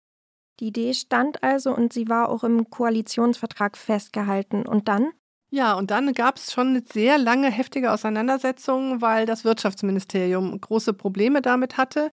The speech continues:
Speaker 2: Wir haben die interessante Konstellation des Hubertus Heil als Arbeits- und Sozialminister, sich sehr stark engagiert für dieses Gesetz, und auch Gerd Müller als Entwicklungshilfeminister.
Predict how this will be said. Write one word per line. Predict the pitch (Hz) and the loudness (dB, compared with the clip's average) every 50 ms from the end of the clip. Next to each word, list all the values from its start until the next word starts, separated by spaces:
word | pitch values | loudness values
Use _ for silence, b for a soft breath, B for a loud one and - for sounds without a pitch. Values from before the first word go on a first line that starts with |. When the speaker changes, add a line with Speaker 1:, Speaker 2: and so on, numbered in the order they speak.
| _ _ - | _ _ -8
Speaker 2:
Wir | 214 214 202 | -6 -4 -2
haben | 247 247 | -2 0
die | 226 | 0
interessante | 196 220 - 226 - - 247 254 269 | -2 -2 -4 -4 -2 -2 -2 -2 -2
Konstellation | 233 - 247 240 220 233 220 214 214 - - 254 262 240 | -4 -4 -4 -4 -2 -2 -2 -2 -4 -2 -2 -2 0 0
des | 226 214 - | -2 -2 -4
Hubertus | 220 202 196 196 - 196 196 - | -4 -4 -4 -4 -4 -6 -4 0
Heil | 240 262 277 247 | 0 0 2 0
als | 220 214 | -2 -2
Arbeits- | - - 214 208 214 208 - | -2 -2 0 0 -2 -2 -4
und | 202 196 | -6 -8
Sozialminister, | 202 196 - 226 240 285 294 269 262 254 262 254 - - 247 | -8 -6 -4 -4 -2 -2 0 0 0 0 -2 -2 -2 -2 -2
sich | 226 226 220 - | -2 -2 -4 -4
sehr | - 226 226 | -2 -2 -2
stark | 220 - 240 226 220 | -2 -2 -4 -6 -4
engagiert | 208 220 220 214 208 226 220 - | -4 -2 -2 -2 -2 -2 -4 -4
für | - 220 | -4 -6
dieses | 202 208 208 214 - | -6 -4 -6 -6 -6
Gesetz, | - 220 208 202 202 202 - | -8 -8 -4 -4 -4 -6 -4
und | - 240 226 | -6 -4 -2
auch | - 214 - - | -2 -2 -2 -2
Gerd | - 202 196 214 | -4 -2 0 2
Müller | 208 226 240 233 220 196 | 2 4 4 4 2 2
als | 202 202 - | 0 -2 -2
Entwicklungshilfeminister. | 226 202 196 240 - 240 208 196 - 185 180 - 185 180 180 190 214 - - - | -2 0 0 0 2 2 2 2 2 0 0 2 2 2 4 2 2 2 0 -2